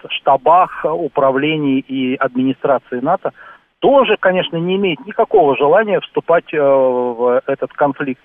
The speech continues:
и, ну, генерировать его возникновение. Э, вероятно, отдельные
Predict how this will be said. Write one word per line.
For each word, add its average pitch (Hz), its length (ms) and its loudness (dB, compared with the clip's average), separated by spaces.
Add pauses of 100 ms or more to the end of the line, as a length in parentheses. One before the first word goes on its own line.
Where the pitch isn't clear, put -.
и, 123 180 -6 (540)
ну, 160 360 0
генерировать 180 840 0
его 139 180 0
возникновение. 131 920 -2 (640)
Э, 147 320 2
вероятно, 202 760 2
отдельные 180 580 0